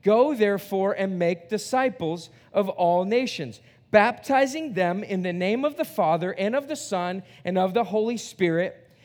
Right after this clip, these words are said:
teaching them to observe." That word observe could say obey. In fact, if you have the N I V, I think it does say obey. Uh, "Teaching them to obey all that I have commanded you, and behold, I'm with you always to the end of the age."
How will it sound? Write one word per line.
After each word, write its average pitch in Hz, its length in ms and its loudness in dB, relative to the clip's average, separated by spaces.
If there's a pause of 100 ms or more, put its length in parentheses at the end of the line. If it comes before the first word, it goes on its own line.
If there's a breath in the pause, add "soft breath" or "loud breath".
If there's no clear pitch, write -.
(380 soft breath)
teaching 277 680 -2
them 185 440 0
to 233 220 0
observe." 202 460 0
That 208 120 0
word 208 160 2
observe 214 380 -2
could 196 160 -6
say 202 160 0
obey. 190 560 0 (140)
In - 60 -20
fact, 196 180 -2
if 180 80 -8
you 196 100 0
have 208 100 0
the 202 100 0
N 202 100 -2
I 196 100 -2
V, 240 180 -2
I 196 40 0
think 175 120 -4
it 175 100 -6
does 226 240 -2
say 208 140 -2
obey. 180 480 0 (240 loud breath)
Uh, 202 120 4
"Teaching 277 560 -2
them 208 220 -2
to 233 240 -6
obey 208 880 2 (380 loud breath)
all 269 280 4
that 302 140 2
I 262 100 2
have 226 160 0
commanded 233 580 -2
you, 208 160 -2
and 220 80 -4
behold, 240 300 4
I'm 220 80 0
with 220 180 -2
you 196 80 -6
always 233 340 2
to 220 80 -14
the 202 140 -4
end 208 100 -2
of 190 60 -4
the 208 120 -4
age." 233 220 0